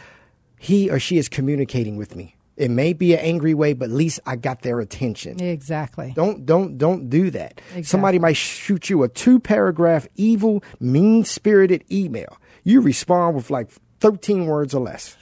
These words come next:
Speaker 2: Well, here's what I did. Like I said, at the beginning of our divorce, which was my choice because our family, in my opinion, and it has been proven that it's right,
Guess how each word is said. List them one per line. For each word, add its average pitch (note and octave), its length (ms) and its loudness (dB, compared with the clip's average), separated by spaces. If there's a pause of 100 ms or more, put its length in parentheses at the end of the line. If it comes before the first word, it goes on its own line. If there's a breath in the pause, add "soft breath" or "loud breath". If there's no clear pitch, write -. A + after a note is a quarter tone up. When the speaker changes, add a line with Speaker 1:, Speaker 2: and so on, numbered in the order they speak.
(120 soft breath)
Speaker 2:
Well, C4 140 0
here's F#4+ 300 -2
what B3 120 -6
I G3 140 -4
did. E3 260 -8
Like F3+ 200 -10
I A#3+ 80 -4
said, F#3 280 -8
at E3 80 -8
the E3+ 60 -8
beginning A3+ 480 -2
of G#3+ 140 -4
our F#3+ 400 -2
divorce, E3 760 -6
which F#3 240 -8
was E3+ 200 -8
my F3 420 -4
choice D#3 640 -10
because F3 360 -10
our E3+ 100 -8
family, F3+ 640 -6
in F3 160 -8
my E3+ 160 -8
opinion, E3+ 640 -6
and E3+ 260 -10
it E3+ 100 -10
has E3 180 -10
been E3 180 -10
proven F3+ 560 -8
that D#3+ 160 -8
it's F3+ 240 -12
right, C#3 300 -10